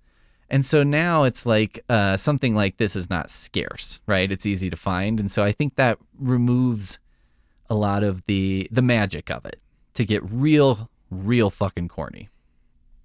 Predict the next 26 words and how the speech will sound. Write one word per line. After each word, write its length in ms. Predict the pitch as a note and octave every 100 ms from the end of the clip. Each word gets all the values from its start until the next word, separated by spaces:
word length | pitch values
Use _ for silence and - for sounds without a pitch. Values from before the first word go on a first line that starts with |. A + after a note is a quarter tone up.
| _ _ _ _ _ _ _
But, 120 | - F4
you 40 |
know, 120 | G3
I, 80 | G3 - -
I 60 | A3+
think 260 | F4+ C#4
there's 240 | E3+ C#3 -
something, 520 | C3+ A#2+ B2+ A#2+ A2+
like, 420 | G2+ F#2+ F#2 - _ _ _ _ _ _ _ _ -
there's 160 | G3 G3
something 340 | B3 A#3 B2+
to 220 | - G2 D#2
it. 160 | C2 _ _ _ _ -
Um, 580 | G#2+ F#2+ F2+ F2 F2 F2 _ _ _ _ _ _ -
maybe 380 | E3 F3+ F#3+ F#3
it'd 140 | C#3+
take 260 | - C#3 B2+
you, 120 | B2+
like, 260 | A2+ G2+ -
four 300 | - A#2 A2
years 420 | G#2+ G#2+ G2+ F#2+
of 100 | F#2+
trying 440 | - A2 G2+ F#2+ F2
to 100 | F#2
see 300 | - F2+
it, 100 | B1